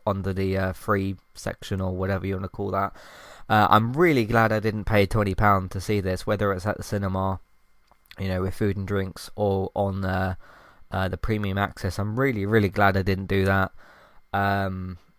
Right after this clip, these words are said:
so, 'cause I was go-, I was gonna go to the cinema a couple of weeks ago to go and see this. I was gonna maybe see it after, like, Quiet Place Two came out. Um, but no, I just, just,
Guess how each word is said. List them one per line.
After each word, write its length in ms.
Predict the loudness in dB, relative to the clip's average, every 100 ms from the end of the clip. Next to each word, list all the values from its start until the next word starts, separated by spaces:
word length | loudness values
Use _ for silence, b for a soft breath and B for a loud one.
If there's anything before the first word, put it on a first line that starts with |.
| _ _ _ -18
so, 300 | -8 -4 -2
'cause 160 | 0 2
I 60 |
was 160 | 4 2
go-, 160 | -2 -2
I 40 |
was 160 | 0 0
gonna 220 | 0 0
go 160 | 2 2
to 140 | 2
the 60 | -4
cinema 420 | -2 -2 2 2
a 60 | 2
couple 260 | 0 0
of 60 | -4
weeks 200 | -6 -4
ago 180 | 0 0
to 100 | 0
go 120 | -2
and 100 | 0
see 160 | 0
this. 260 | 0 0 -2
I 40 |
was 100 | -4
gonna 260 | -2 -2 -2
maybe 360 | 0 -2 -2 -4
see 220 | 0 0
it 60 |
after, 320 | 2 0 0 0
like, 220 | 0 0
Quiet 240 | 2 2
Place 520 | 2 -2 -2 -8 -20 -16
Two 180 | -6 -4
came 260 | -2 -2 0
out. 260 | -2 -4 -10 B B B B B B B 0
Um, 680 | 4 4 2 0 -4 -8 -12 _ _ _ _ _ 0
but 600 | 2 2 _ -16 -16 -18 -20 -10
no, 420 | -6 -2 2 2
I 160 | 2 0
just, 680 | -6 -8 -10 -18 -20 -20 -20 -20 -20 -16
just, 800 | -2 0 0 -6 -16 -18 -20 -20